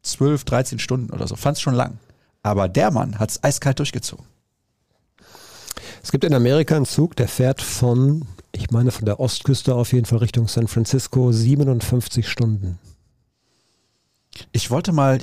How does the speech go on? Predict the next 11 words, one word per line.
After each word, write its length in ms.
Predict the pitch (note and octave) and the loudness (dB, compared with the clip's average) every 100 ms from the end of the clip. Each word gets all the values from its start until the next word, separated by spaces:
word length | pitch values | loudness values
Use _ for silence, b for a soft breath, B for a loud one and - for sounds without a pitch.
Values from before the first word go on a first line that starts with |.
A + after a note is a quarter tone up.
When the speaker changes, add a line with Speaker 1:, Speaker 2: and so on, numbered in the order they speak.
| - | 0
Speaker 1:
wie 160 | A#2+ | 0
heißt 160 | C#3+ - | 0 2
nochmal 220 | C#3+ A#2+ | 2 2
dieser 320 | A#2+ - A2 | 0 0 0
Express, 480 | - - - C#3+ - | -2 -6 -4 -2 -2
der 340 | A#2 A2+ G#2+ | 0 2 2
durch 260 | G#2 A#2 - | 0 -2 -2
Russland 300 | C#3+ - G#2 | -4 -2 -2
fährt 220 | A#2+ G#2 | -2 -2
bis 200 | G#2+ - | -4 -6
nach 240 | G#2+ G2+ | -2 0